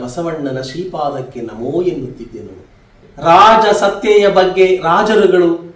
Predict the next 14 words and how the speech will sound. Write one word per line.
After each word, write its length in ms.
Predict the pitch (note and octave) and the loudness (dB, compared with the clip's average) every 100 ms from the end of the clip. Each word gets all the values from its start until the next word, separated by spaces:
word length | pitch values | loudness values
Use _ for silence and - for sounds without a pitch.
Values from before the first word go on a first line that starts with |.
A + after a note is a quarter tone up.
| - | -14
ಮತಸತ್ತೆಯ 840 | D3 F3 A#3+ A#3+ A#3 A#3 G#3+ G3 | -2 0 2 2 0 0 0 2
ಬಗ್ಗೆ 520 | F#3 F3+ F3+ F3 - - | 2 2 4 4 2 -4
ಧರ್ಮಗಳು 520 | F#3 A3 G#3+ G3+ F3+ - - - | -2 2 4 4 4 2 -6 -8
ಪರಸ್ಪರ 640 | E3+ G3+ - - - A#3+ | -4 -4 -4 -10 -6 -4
ಸಂಘರ್ಷಕ್ಕೆ 880 | D#3+ - F3 G3 G3 - F#3 - E3+ | -6 -4 -2 -2 -2 -4 -6 -8 -8
ನಿಂತಾಗ 500 | D3+ D3+ D3+ D3 A3+ A3 F#3 - - - D3+ C3+ | -10 -8 -2 -2 2 4 4 0 -6 -16 -20 -8
ಜನಪರ 440 | C#3 F3 E3 D3 | -2 -2 -2 -4
ಆಂದೋಲನವಾಗಿ 1200 | B2 A#2+ C#3+ E3 E3+ F3+ E3+ D3 C3+ B2+ B2+ B2 - - | -4 -4 -6 -2 0 2 0 -2 -6 -6 -8 -10 -14 -8
ಆತ್ಮೋದ್ಧಾರದ 1000 | C#3 - D#3 E3 E3+ C3+ C#3 C3+ C3 - | -8 -8 -10 -8 -6 -8 -10 -10 -10 -10
ತತ್ವಗಳನ್ನು 640 | D#3+ - E3 C#3+ C3 B2 B2 | -12 -10 -8 -6 -6 -6 -8
ಪ್ರತಿಪಾದಿಸುತ್ತಾ 1300 | C3 E3+ - D#3+ D#3 D3+ C#3 D#3+ D#3+ D#3+ - - _ _ _ | -12 -12 -10 -8 -8 -10 -14 -10 -10 -10 -16 -20 _ _ _
ಸಮಾಜೋದ್ಧಾರದ 1080 | - F3+ G3 G#3 G#3 G#3 F#3 - F#3 F3+ F3 | -2 2 4 4 4 4 2 0 0 2 2
ಅಪೇಕ್ಷೆಯೊಂದೇ 1080 | D#3+ D3 E3+ G#3 G#3 G#3 F#3+ F#3+ G#3 A#3 B3 | 0 -2 2 4 2 2 4 4 4 4 4
ಪ್ರಧಾನವಾಗಿ 1000 | G#3+ F3+ F3+ F3+ E3+ E3 D#3+ E3 - | 4 2 4 4 2 0 0 -8 -12